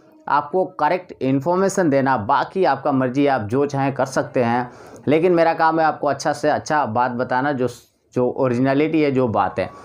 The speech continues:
क्योंकि अगर आप वो एपीके फाइल फ-, डाउनलोड करते हैं, तो आपके फ़ोन में है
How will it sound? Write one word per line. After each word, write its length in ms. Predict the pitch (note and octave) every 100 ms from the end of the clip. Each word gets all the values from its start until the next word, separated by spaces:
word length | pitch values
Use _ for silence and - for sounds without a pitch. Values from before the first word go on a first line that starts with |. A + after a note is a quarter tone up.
| - - - -
क्योंकि 340 | F3 F3+ A#3
अगर 240 | G#3+ F#3+
आप 200 | G3+ F#3+ -
वो 520 | D#3 F3+ E3+ D#3 -
एपीके 340 | D#3 D#3+ F#3 G3
फाइल 220 | G3+ F#3+
फ-, 120 | F#3
डाउनलोड 600 | D#3+ D#3+ C#3 B2+ F#3+ F#3+
करते 280 | F3+ E3 F#3
हैं, 140 | F3
तो 80 | D#3
आपके 260 | D3+ - G#3
फ़ोन 300 | - F3+ F#3
में 120 | F3+
है 260 | E3+ E3